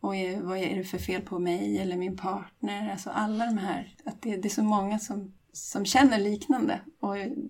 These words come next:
det är så skönt då att det är fler, för då är, blir det ju inte, då är det inte m-, bara hos mig. Det är liksom, det är liksom allmänna vanliga reaktioner när man drabbas av en kris av det här slaget. Och när den här boken hade kommit då,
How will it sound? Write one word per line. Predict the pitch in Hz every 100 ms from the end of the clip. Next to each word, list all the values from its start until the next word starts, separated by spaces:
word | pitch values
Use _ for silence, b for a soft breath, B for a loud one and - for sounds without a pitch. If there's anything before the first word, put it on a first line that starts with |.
| -
det | 202
är |
så | -
skönt | 220 - 220 185 190
då | 160
att | 170 175 180 -
det | 185
är |
fler, | 185 262 - 196
för | 196 196
då | 208 214
är, | 196
blir | 196 208
det | 220
ju | 214
inte, | 196 190 180 180 226
då | -
är | 208
det |
inte | 233 214
m-, | 190 208 214 214 - -
bara | 220 220 208 185 180 208
hos | 202 208
mig. | - 202
Det | 190
är | 190 190 190
liksom, | 202 - 180 185 _
det | - 208
är | 208
liksom | 220 202 190
allmänna | 208 196 196 202 202 190 180 - -
vanliga | 208 196 185 180 180
reaktioner | 185 190 - 226 220 190 160 190 190
när | 190
man | 180
drabbas | 175 175 165 170
av | 170
en | 190
kris | 190 214 190 - 202
av |
det | 190
här | 190
slaget. | 208 262 226 226 233 220 B B B B B B B B B B B
Och | 202
när | 208
den | 214
här | 233 247
boken | 220 220 190
hade | 196
kommit | 190 220 208 220
då, | 220